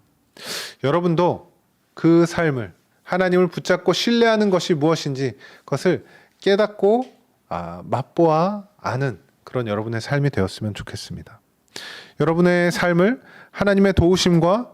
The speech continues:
승리로, 어, 그 이끌어 주신다는 것을 여러분이 깨달았으면 좋겠습니다. 전쟁을 준비하는 가운데서도 레위인이 구별되어서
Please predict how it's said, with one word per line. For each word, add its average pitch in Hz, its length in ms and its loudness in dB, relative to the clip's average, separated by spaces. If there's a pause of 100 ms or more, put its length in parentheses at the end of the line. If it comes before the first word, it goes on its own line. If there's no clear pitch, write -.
(120)
승리로, 214 560 0 (400)
어, 92 440 -12 (360)
그 156 320 2
이끌어 202 540 2
주신다는 156 520 -2
것을 131 440 -2 (400)
여러분이 117 420 -6
깨달았으면 160 680 -4
좋겠습니다. - 600 -12 (1400)
전쟁을 185 400 2
준비하는 175 440 4
가운데서도 151 880 0 (340)
레위인이 214 480 4
구별되어서 175 960 2